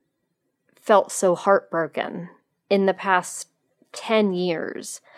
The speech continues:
if I had recognized that I didn't have to be or do anything for anyone else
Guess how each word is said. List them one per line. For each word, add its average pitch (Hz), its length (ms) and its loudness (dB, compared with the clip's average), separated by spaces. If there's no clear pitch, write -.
if 226 160 4
I 233 100 6
had 226 180 2
recognized 214 1000 0
that 160 520 0
I 220 100 0
didn't 262 180 4
have 240 240 -2
to 202 100 2
be 208 680 -2
or 190 240 0
do 196 640 2
anything 208 680 2
for - 300 -2
anyone 220 480 4
else - 600 -6